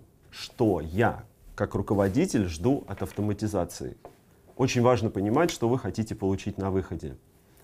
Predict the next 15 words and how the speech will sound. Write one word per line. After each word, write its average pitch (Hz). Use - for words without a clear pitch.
Такую 175
задачу 147
достаточно 123
легко 117
сформулировать 135
в 95
нескольких 131
буквально 104
предложениях. 98
Я 135
вам 123
помогу. 113
Итак, 160
давайте 127
подумаем. 92